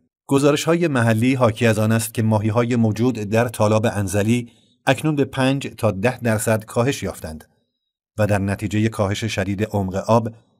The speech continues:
صیادان این منطقه یا برای ماهیگیری به سمت دریا می‌روند یا به ناچار شغل اجدادیشان را ترک می‌کنند. فعالان محیط زیست از مدت‌ها قبل هشدار دادند خطری مشابه دریاچهٔ ارومیه تالاب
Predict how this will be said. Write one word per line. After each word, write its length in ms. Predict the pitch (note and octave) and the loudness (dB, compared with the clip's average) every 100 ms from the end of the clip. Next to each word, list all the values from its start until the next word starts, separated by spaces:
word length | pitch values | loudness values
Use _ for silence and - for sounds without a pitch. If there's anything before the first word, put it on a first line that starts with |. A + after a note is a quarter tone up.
| _ | _
صیادان 500 | - G#2 G2 G2 A2+ | -4 -2 0 0 0
این 200 | A2+ A#2+ | 0 0
منطقه 380 | A2 G2 G2+ A2+ | 0 0 -2 0
یا 200 | A#2+ A#2+ | 2 2
برای 360 | G2+ F#2+ A2 | 2 0 0
ماهیگیری 460 | A#2 G2+ F#2 F#2+ A2 | 0 0 -2 0 0
به 60 | G#2+ | 0
سمت 280 | G#2+ G#2+ | -2 -2
دریا 380 | A2 G2+ F2 G2 | -2 -2 -2 -2
می‌روند 500 | B2+ A#2+ A#2+ A#2 A2 - _ _ _ _ _ | 0 2 2 2 -2 -8 _ _ _ _ _
یا 120 | F#3 | 0
به 140 | C#3+ C3 | 4 4
ناچار 520 | A#2+ A2 A#2+ B2+ A#2 _ | 2 2 4 2 0 _
شغل 280 | - C#3 C3+ | -4 0 2
اجدادیشان 720 | G#2 G#2+ F#2 G#2 G#2 G#2 G#2 | 2 0 0 -2 -2 -2 -2
را 100 | G2+ | -2
ترک 360 | G#2+ A#2+ E3 - | -2 -2 -4 -6
می‌کنند. 420 | F#2 F2 C#2+ B1+ _ _ _ _ _ | -8 -8 -14 -18 _ _ _ _ _
فعالان 420 | - A#2+ A#2+ C3 | -2 2 2 2
محیط 320 | C3 A#2+ A#2 | 0 0 0
زیست 380 | A#2 A2 C3 - - | -2 0 -2 -2 -2
از 180 | A2+ | 0
مدت‌ها 480 | A2 G2+ G#2+ - A#2 | 0 0 -2 -2 -2
قبل 360 | A2+ A2+ A2+ A2+ | 2 2 2 0
هشدار 320 | A2 - G#2+ | -4 -2 -2
دادند 520 | G#2+ G#2+ G#2+ G#2+ G#2 - _ _ _ | 0 0 0 0 -2 -8 _ _ _
خطری 340 | - D#3+ E3+ D3+ | -2 2 2 2
مشابه 420 | A2+ A#2+ B2 C3+ | 0 0 0 0
دریاچهٔ 580 | A2 G2+ F#2+ G2+ F#2 F#2+ | 0 0 -2 -4 -4 -2
ارومیه 480 | G#2 G#2+ A#2 C3 - _ _ | -2 0 0 0 -4 _ _
تالاب 340 | - G2+ A2 | -2 2 2